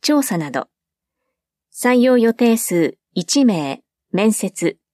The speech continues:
報酬、月額二十二万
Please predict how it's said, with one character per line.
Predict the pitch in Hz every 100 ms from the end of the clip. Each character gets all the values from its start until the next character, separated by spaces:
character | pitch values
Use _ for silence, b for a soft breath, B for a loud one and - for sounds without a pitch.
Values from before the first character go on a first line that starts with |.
| _ _ _ _ _ _
報 | _ 247
酬、 | 254 - 220 220 208 - _ _
月 | - 202 -
額 | 240 226 - 208 - -
二 | 285
十 | 294 285 240
二 | 208
万 | 208 226 196